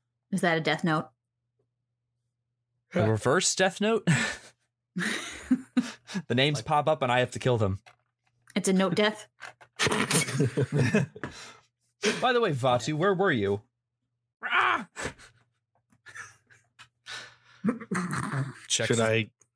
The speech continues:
Speaker 4: should,
Speaker 2: <laughs> check-,
Speaker 4: should
Speaker 2: checks
Speaker 4: I
Speaker 2: his book and, uh, re-, sees that the two names popped up for the people that, uh, confronted you before.
Speaker 1: Hmm.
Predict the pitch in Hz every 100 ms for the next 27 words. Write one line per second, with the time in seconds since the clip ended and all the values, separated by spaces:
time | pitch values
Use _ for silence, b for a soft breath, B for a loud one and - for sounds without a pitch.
0 | B B B - 139 - - 107 - 139
1 | - - 110 165 190 139 107 110 110 -
2 | - - - 110 110 107 104 113 B B
3 | 254 180 120 127 - 135 120 107 117 -
4 | 117 - 123 110 107 107 107 - 113 -
5 | - 107 - - 110 101 113 101 107 104
6 | 104 104 101 104 110 _ _ _ _ -
7 | 110 110 104 107 98 101 107 104 110 _
8 | _ _ _ _ _ _ _ _ _ _
9 | _ _ _ _ _ _ _ _ _ _
10 | _ _ - 277